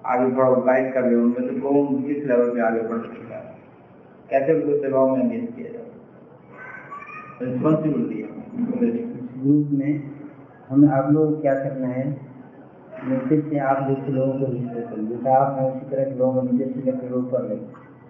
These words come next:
Speaker 2: ये जो फोरम है, इसमें मैं चाहता था कि हम लोग में पचास लोग, अभी हमारे पास दस बारह लोग हैं,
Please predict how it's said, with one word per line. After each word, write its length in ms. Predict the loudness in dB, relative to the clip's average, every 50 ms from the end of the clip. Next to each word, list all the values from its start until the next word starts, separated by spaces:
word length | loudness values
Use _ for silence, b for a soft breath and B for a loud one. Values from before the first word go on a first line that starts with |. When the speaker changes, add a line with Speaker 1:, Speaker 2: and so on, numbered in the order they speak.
| -20 -20 -20 -20 -20 -16 -4 0 2
Speaker 2:
ये 160 | 4 4 4 4
जो 160 | 2 0 0
फोरम 260 | 2 4 4 4 4
है, 180 | 4 2 0 -2
इसमें 260 | -4 -4 -4 -4 -2
मैं 180 | -2 -2 -2
चाहता 180 | -2 -2 -2 -2
था 180 | -4 -4 -6 -6
कि 60 | -6 -4
हम 240 | -4 -4 -4 -4 -6
लोग 180 | -6 -6 -6 -6
में 220 | -6 -4 -4 -4
पचास 180 | -2 0 0 0
लोग, 340 | 0 -2 -6 -10 -12 -14 -16 -18 -20 -20 -20 -20 -20 -20 -20 -20 -20 -20 -20 -20 -20 -20 -20 -20 -20 -20 -20 -20 -20 -20 -20 -20 -20 -20 -20 -20 -18 -18 -20 -20 -20 -20 -20 -20 -20 -18 -14
अभी 180 | -12 -4 -2 0
हमारे 240 | 2 4 4 4 4
पास 180 | 2 2 0 0 -4 -6 -8 -12 -12 -12 -2 2 2
दस 220 | 4 4 4 2
बारह 140 | 2 2 4
लोग 200 | 2 2 2 2
हैं, 440 | 0 0 -2 -6 -10 -12 -14 -16